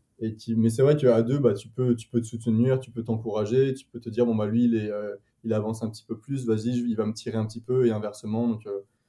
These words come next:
donc ouais, c'est, c'est, c'est aussi intéressant d'être, euh, la... une grande majorité du temps, j'étais tout seul, mais, euh, mais c'était vraiment intéressant d'être à deux. Et puis, j'ai souvent été accompagné par, euh, des locaux, en fait, parce qu'il y a pas mal de locaux en Afrique qui ont des vélos. C'est pas des vélos pour, euh,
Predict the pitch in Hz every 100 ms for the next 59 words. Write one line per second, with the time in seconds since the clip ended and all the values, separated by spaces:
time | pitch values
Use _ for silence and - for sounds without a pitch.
0 | _ _ _ 113 113 143 135 113 107 104
1 | 104 107 - 120 117 131 135 143 139 120
2 | 123 123 110 - 104 104 101 - _ _
3 | 120 117 139 151 143 135 131 131 123 135
4 | 131 127 117 131 131 117 104 101 _ _
5 | _ 117 113 113 117 120 117 110 113 110
6 | 101 107 131 151 _ _ _ - 113 113
7 | 123 117 - - 160 175 156 151 135 135
8 | 123 127 151 160 131 127 117 113 117 135
9 | 220 165 123 113 117 - 113 127 131 131
10 | 113 113 110 110 117 120 147 123 113 147
11 | 147 _ - 123 135 135 123 123 165 403
12 | - _ _ _ - 117 151 139 131 135
13 | 143 147 127 107 110 104 101 101 101 104
14 | 110